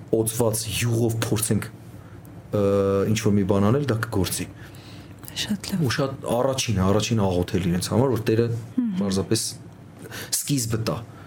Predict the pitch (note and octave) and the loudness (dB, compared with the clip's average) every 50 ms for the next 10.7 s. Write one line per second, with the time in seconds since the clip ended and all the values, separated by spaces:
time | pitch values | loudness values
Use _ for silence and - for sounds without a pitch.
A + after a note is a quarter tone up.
0 | - - - - - A2+ A2 A2+ A2+ A#2 A#2 A2+ A2+ A#2 - - - B3 A#3+ G#2+ | -18 -16 -10 -2 -2 2 4 4 6 6 6 4 4 0 -2 -2 -2 -2 -2 0
1 | A#2 A2+ A2+ F#3+ G#3 G#3+ G3+ F3 E3+ E3 E3 D#3+ D#3 - - - F3 D3+ C#3 C3 | 0 0 2 2 2 2 2 2 2 0 0 -2 -2 -2 0 -2 -2 0 0 2
2 | G#2+ A#2+ A2 A#2 C3 D#3 F3+ - - A#2 A2 A2 - A#2 A2+ - A2 A2+ A2+ A2+ | 2 2 4 4 2 2 0 0 0 0 0 2 0 0 0 2 2 2 2 2
3 | F#2 F2+ - - - G#2+ - - - - - - - - - - A#3+ A3 F#3 F3 | 0 -2 -2 -2 -2 -4 -4 -6 -10 -14 -16 -18 -18 -16 -6 -4 -2 -2 0 0
4 | G3+ F#3+ F3 - - - - - - - - - - - - - - - - - | -2 -2 -4 -6 -12 -14 -14 -14 -14 -14 -12 -12 -12 -12 -10 -6 -6 -4 -4 -6
5 | - - - B3 A#3+ A#3+ A#3+ A#3+ C4+ C4 - - A3+ A3 A3 A3+ G#3+ F#3+ G#3+ G3 | -4 -2 0 2 2 2 2 0 0 0 0 0 0 2 2 2 2 2 2 0
6 | - - A3+ - - A3 A3 - - - B3+ A3+ A3 - A3+ A3 G#3 F#3 A3 G#3+ | 2 2 0 2 2 0 0 0 2 2 2 2 2 0 0 0 2 2 0 0
7 | G#3+ - - - G#3+ A3 A3 - - G#3+ G#3+ - - A3+ G#3+ - - - A3+ A3 | 0 0 0 0 2 2 2 0 2 0 2 2 0 0 0 -2 0 0 0 0
8 | A#3 C4 - - - - - A3 G#3+ G3+ - - - - - - - - - - | 0 -2 -4 -6 -10 -2 0 2 2 2 -2 -4 -12 -12 -10 -8 -8 -8 -4 -2
9 | G#3+ G#3+ G#3 G#3 G3+ G3+ - G#3+ G3+ G#3 G#3 G#3 G#3 G#3 G3+ G#3 G#3 G3+ G3+ F#3+ | 0 2 2 2 2 2 2 2 2 2 2 2 2 0 0 2 2 2 2 4
10 | G#3 G3+ - G#3 G3+ G3+ G3 G3 - - A3+ A3 G#3+ G#3+ | 2 4 4 4 4 4 2 2 0 0 0 0 2 2